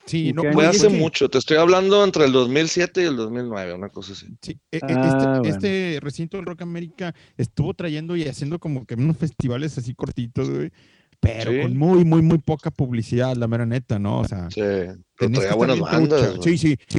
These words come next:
Speaker 1: tenías que estar bien trucha porque sí traía bastantes, bastantes buenas bandas. Eh, digo, entre una de esas me acuerdo mucho que trajeron a Dayside como, este, estelar para un festival
Speaker 3: Sí,
Speaker 1: que
Speaker 3: sí, sí.
Speaker 1: traían.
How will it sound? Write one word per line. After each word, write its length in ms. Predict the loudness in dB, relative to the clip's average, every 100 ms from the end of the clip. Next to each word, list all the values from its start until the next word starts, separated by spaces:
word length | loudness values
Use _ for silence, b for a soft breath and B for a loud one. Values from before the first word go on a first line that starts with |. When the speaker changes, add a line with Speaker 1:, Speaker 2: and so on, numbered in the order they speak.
| -6
Speaker 1:
tenías 220 | -8 -6
que 80 | -6
estar 180 | -4 -4
bien 140 | -2
trucha 320 | -2 -2 -2
porque 380 | -4 -6 -4 -2
sí 180 | 0 0
traía 480 | 2 2 0 -2 -4
bastantes, 480 | -6 -4 -4 0 0
bastantes 320 | 0 -4 -4
buenas 200 | -4 -4
bandas. 320 | -4 -4 -6
Eh, 80 | -2
digo, 300 | -2 0 -4
entre 240 | -6 -6 -4
una 80 |
de 60 | -4
esas 120 | -4
me 60 | -6
acuerdo 280 | -4 -4 -4
mucho 420 | -6 -6 -6 -6 b b _
que 80 |
trajeron 380 | -4 -2 0 0
a 100 | 0
Dayside 440 | 0 -2 -2 -4 -6
como, 500 | -4 -4 -2 -4 -6 -10
este, 400 | -12 -12 -12 -12
estelar 380 | -10 -6 -4 -4
para 140 | -4
un 60 | -4
festival 440 | -8 -8 -8 -8
Speaker 3:
Sí, 80 | -8
Speaker 1:
que 40 | -6
Speaker 3:
sí, 40 | -6
sí. 40 |
Speaker 1:
traían. 200 | -4 -6